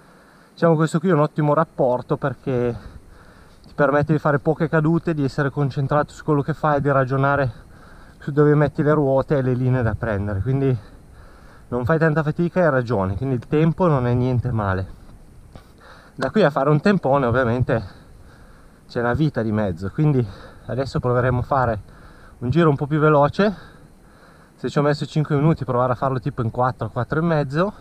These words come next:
e vediamo cosa dice la frequenza cardiaca. Nel frattempo sta continuando a salire, siamo a centotrenta, ma va bene.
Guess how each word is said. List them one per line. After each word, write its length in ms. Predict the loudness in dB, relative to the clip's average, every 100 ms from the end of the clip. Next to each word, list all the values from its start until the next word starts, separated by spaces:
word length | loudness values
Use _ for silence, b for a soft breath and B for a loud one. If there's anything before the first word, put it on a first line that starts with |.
| B B B B B B B
e 80 | -6
vediamo 300 | -2 0 0
cosa 140 | 0
dice 180 | -2 -4
la 80 | -6
frequenza 340 | -6 -8 -8
cardiaca. 380 | -8 -6 -6 -6
Nel 100 | -8
frattempo 480 | -8 -10 -8 -8 -12
sta 220 | -10 -8
continuando 480 | -8 -6 -6 -4 -6
a 20 |
salire, 480 | -6 -2 0 -2 -4 B B B B B B B B B B _
siamo 200 | -8 -4
a 40 | -4
centotrenta, 640 | -6 -6 -4 -2 -4 -4
ma 160 | -4 -2
va 100 | -2
bene. 560 | 0 0 -2 -6 B